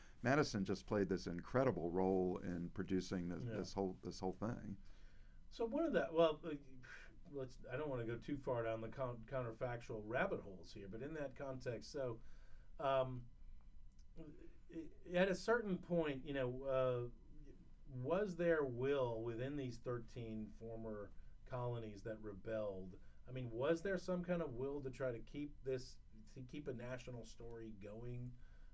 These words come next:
Speaker 2: That, so therefore, we, you know, maybe it would have happened a year later or two years later or whatever, or, or do you see this as sort of a last gasp opportunity?
Speaker 1: So i-, it's a great question, and it's really hard to answer 'cause both
Speaker 2: Yeah.
Speaker 1: sides have an
Speaker 2: It's, it's,
Speaker 1: incentive
Speaker 2: it
Speaker 1: in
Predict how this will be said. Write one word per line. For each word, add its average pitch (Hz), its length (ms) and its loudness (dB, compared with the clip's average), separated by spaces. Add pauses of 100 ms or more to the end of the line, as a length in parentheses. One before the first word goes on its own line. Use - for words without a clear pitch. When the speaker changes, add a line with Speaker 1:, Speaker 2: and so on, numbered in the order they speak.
Speaker 2:
That, 113 140 -6 (200)
so - 160 -4
therefore, 120 540 0
we, 123 160 -4 (140)
you 127 100 -2
know, 110 200 0 (540)
maybe 120 280 0
it 120 120 -2
would 123 140 2
have 123 80 4
happened 120 300 0
a 113 40 -4
year 120 220 2
later 120 380 0
or 117 80 -2
two 117 180 -4
years 117 280 -2
later 117 300 0
or 113 120 2
whatever, 113 680 -2
or, 123 200 -2
or 156 200 2
do 151 80 -2
you 135 200 -2
see 131 240 -6
this 117 300 -2
as 110 180 -4
sort 117 140 -4
of 101 100 -8
a 107 40 -4
last 101 520 -8
gasp 101 440 -8 (800)
opportunity? 95 720 -4 (380)
Speaker 1:
So - 300 10
i-, - 40 -2 (100)
it's - 140 -2
a 135 60 6
great 151 240 8
question, 139 420 6
and 110 80 8
it's 95 120 -2
really 123 200 10
hard 110 240 10
to 104 140 6
answer 113 400 6
'cause 110 200 4
both 113 240 8
Speaker 2:
Yeah. - 60 -4
Speaker 1:
sides 110 480 4
have 104 160 4
an 101 80 4
Speaker 2:
It's, 95 160 6
it's, - 100 -2
Speaker 1:
incentive 113 300 6
Speaker 2:
it 123 60 2
Speaker 1:
in 110 60 6